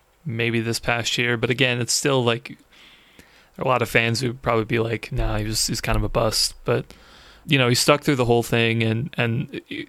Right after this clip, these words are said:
you know, w-, was definitely called out a couple of times, I think, by the coaching staff. Um, we would see it in the news sometimes,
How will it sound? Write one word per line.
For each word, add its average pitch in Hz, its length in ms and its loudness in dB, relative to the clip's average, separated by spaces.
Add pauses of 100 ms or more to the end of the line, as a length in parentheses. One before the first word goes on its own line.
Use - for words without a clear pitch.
you 120 120 -2
know, 107 180 -4 (540)
w-, - 200 -2
was 131 260 0
definitely 139 340 4
called 120 320 4
out 120 140 2
a 117 40 -2
couple 131 280 0
of 127 80 2
times, 117 320 2
I 117 60 0
think, 127 180 -4
by 120 100 -2
the - 100 -4
coaching 123 360 -2
staff. 120 480 -2
Um, 135 340 -4
we 127 120 2
would 120 100 0
see 131 160 2
it 120 80 -2
in 127 100 0
the 139 80 -2
news 120 280 0
sometimes, 127 600 -2